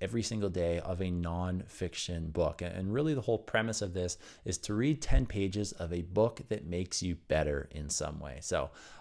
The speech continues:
I've been going through and I've actually finished, in the twenty-one days that I've done this book, um, I've actually finished two books already. Um, probably a book and a half compared to when I started. Uh, but the fact that I've done two books in twenty-one days is something that's incredible for me. I'm into my third book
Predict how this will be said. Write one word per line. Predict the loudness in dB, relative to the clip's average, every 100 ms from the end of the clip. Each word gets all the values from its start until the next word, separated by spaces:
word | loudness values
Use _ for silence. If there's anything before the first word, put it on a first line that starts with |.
| 0
I've | 2
been | 4
going | 4 4
through | 2 2 4 4
and | 4
I've | 0 0
actually | 4 4 6 0
finished, | 2 2 4 2 -2 -12 -20 -4
in | -2
the | 0
twenty-one | 2 2 4 4 4
days | 4 4 4
that | 2
I've | 2
done | 2
this | 2 0
book, | 2 0 0 -6
um, | -4 -2
I've | 0 2
actually | 2 0
finished | -2 0 0 -2 -4
two | 2 6
books | 6 6 4 0 -4
already. | -2 0 -2 -4 -10 -18 -20 -6
Um, | -2 -2 -4
probably | -6 4 6 8 6 6 6
a | 6
book | 6 4
and | 0
a |
half | 0 2 0 0
compared | -4 0 -2
to | -2
when | -2
I | -2
started. | 0 2 4 2 0 -8 -20 -16 -6
Uh, | -2 -2 4
but | 4 4 0
the | 2
fact | 4 2 2
that | 0
I've | 2
done | 2 2
two | 0 2
books | 2 2
in | -2
twenty-one | 0 0 2 2 2
days | 4 4 2
is | 0
something | -2 -2 -2
that's | -2 -2
incredible | -2 6 8 8 4
for | 2 2
me. | 2 2
I'm | 2
into | 0 0
my | -2
third | -2 0 0 0
book | -2 -2